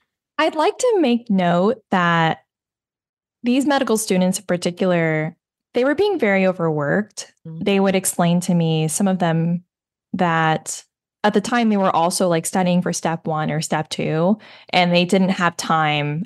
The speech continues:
Speaker 1: outside of, like, their rotations and shadowing physicians to adequately study and prepare. And so
Speaker 2: Mm.
Speaker 1: I can understand how a medical student is, like,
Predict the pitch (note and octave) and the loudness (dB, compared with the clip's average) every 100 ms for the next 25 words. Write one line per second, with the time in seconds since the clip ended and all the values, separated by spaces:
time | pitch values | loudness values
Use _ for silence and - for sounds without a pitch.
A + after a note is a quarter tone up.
0 | - E3+ - - D#3 D3+ D3 D3+ D#3 C#3+ | 0 0 2 -2 -2 -2 -2 -2 -2 -4
1 | - F#3 E3 D#3 D3+ D3 D3+ - F3+ F3+ | -2 0 2 0 -2 -4 -2 0 2 2
2 | F3 D#3+ - D#3 D3 D#3+ E3 E3+ D#3+ D#3 | 2 0 0 -2 0 -2 -2 -4 -4 -6
3 | - F3+ F3 - - F#3+ - D#3+ D#3+ E3+ | -2 0 0 -2 -4 -4 0 0 0 -2
4 | F#3 E3 E3 - D3 D3 C3+ F3 D#3+ - | -4 -4 -4 -4 -4 -4 -6 -6 -8 -10
5 | - - - - - - - F3+ A3 A3 | -10 -8 -10 -12 -16 -20 -10 -4 -2 0
6 | A3+ G#3+ A#3 - G3+ A3+ C4 A3 F3+ F#3 | 0 0 -2 -2 0 2 0 0 0 0
7 | F3+ F3 D#3+ E3 F3+ - E3+ D#3+ D#3 D#3 | 0 0 -2 -4 -4 -4 -4 -4 -4 -4
8 | D#3+ D3 | -4 -4